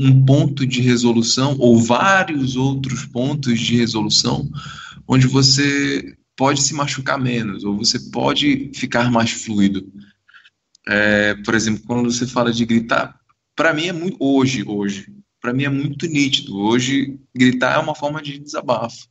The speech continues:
das pessoas, porque já foi desabafo pra mim. E hoje, hoje, em relação ao que eu já fui e ao que ainda posso ser,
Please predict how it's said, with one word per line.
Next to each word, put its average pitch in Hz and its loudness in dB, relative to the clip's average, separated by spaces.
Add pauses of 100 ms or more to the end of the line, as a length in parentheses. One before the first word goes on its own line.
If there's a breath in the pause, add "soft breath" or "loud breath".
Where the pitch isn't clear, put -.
(100)
das 107 -12
pessoas, - -10 (180)
porque 127 -2
já 123 2
foi 127 -2
desabafo 127 -2
pra - -14
mim. 104 -4 (680 loud breath)
E 104 4
hoje, 120 2 (420)
hoje, 113 0
em 117 2
relação 113 0
ao 110 -6
que 110 -10
eu 110 -4
já 107 -2 (240)
fui 107 2
e 107 2
ao 113 6
que 117 0
ainda 123 4
posso 123 -4
ser, 143 -6